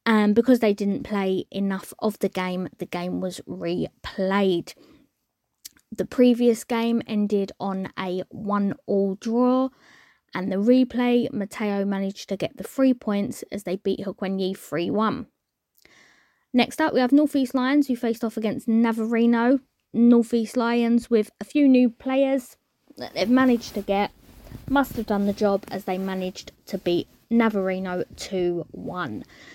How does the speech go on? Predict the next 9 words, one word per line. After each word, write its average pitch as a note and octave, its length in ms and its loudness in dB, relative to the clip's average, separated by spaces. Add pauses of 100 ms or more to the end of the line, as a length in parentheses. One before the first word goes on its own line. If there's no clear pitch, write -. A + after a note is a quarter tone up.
(120)
So - 100 -8
that's - 320 -8
another F#3 400 -8
three F#3 460 -6
points - 420 -8
for G3 120 -10
North F#3+ 260 -4
East G3+ 160 0
Lions. G#3+ 640 -2